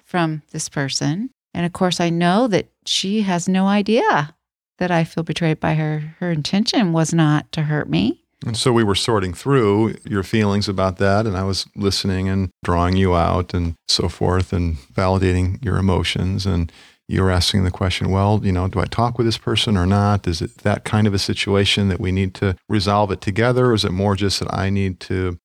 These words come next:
Speaker 2: process my feelings and kind of be at peace with this to get back into a better position to be loving and respectful to this person?"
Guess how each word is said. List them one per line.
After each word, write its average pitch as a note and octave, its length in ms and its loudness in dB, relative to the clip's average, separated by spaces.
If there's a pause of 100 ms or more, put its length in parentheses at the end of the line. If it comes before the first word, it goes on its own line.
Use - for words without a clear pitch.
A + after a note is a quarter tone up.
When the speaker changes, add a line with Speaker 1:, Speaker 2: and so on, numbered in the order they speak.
(180)
Speaker 2:
process A2 400 -2
my G2+ 140 2
feelings G#2+ 600 2
and F2+ 120 -4
kind F#2 160 -2
of F2+ 60 -4
be G2+ 100 0
at F#2+ 100 -2
peace G#2+ 320 0
with G2+ 140 0
this G2+ 280 2
to G2 120 -6
get - 180 -4
back F2+ 280 0
into F2 240 0
a E2+ 100 0 (120)
better F2+ 260 2
position F2+ 720 0
to E2+ 500 -2
be F#2 140 0
loving F#2+ 420 2
and F2+ 280 0
respectful F#2+ 500 -2
to - 40 -6
this F2+ 160 -2
person?" F#2 480 -4